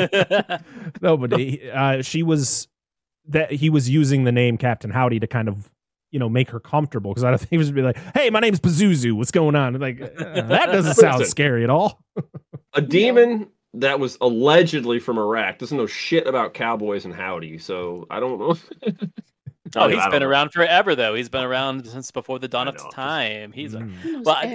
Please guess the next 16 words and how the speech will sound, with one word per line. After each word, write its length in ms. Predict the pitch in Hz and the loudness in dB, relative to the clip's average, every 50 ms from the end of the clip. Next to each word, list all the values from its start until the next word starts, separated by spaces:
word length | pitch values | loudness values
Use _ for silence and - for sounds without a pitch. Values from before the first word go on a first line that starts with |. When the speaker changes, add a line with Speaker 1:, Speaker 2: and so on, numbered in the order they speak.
| 220 - | -10 -12
Speaker 4:
everything. 720 | - 214 208 214 170 139 104 104 110 107 107 107 110 117 - | -14 -14 -14 -14 -12 -14 -12 -12 -12 -12 -12 -14 -14 -8 -2
Speaker 1:
this 200 | 165 220 - 320 | -2 -2 -2 -2
is 100 | 285 - | -8 -2
something, 340 | - 202 165 143 151 143 139 | 0 0 0 0 -2 -4 -4
too, 200 | - - 180 208 | -4 -4 -2 0
about 260 | 160 131 123 123 120 | 2 2 0 0 0
that, 180 | - 131 123 - | -2 -4 -4 -2
that, 380 | 131 123 117 117 113 - 117 - - | -2 -2 -2 -2 -4 -8 -18 -12 -8
uh, 460 | 113 107 107 107 107 104 104 104 101 - _ _ _ _ _ - | -6 -4 -4 -4 -4 -4 -6 -8 -10 -12 _ _ _ _ _ -8
before 260 | 143 - - 208 170 | -8 -2 0 0 2
I 120 | 185 226 | 2 0
saw 200 | 226 - 196 156 | 0 0 -2 -2
this 200 | 135 131 120 - | -2 -4 -6 -6
movie, 560 | 135 127 123 117 117 123 117 117 113 117 120 - | -8 -6 -6 -4 -4 -4 -4 -4 -6 -8 -10 -12
my 280 | 113 117 117 127 143 143 | -12 -8 -4 -4 -4 -2
mom 580 | 135 131 131 135 135 127 127 131 127 127 131 | -2 -2 -4 -4 -6 -6 -8 -10 -14 -16 -18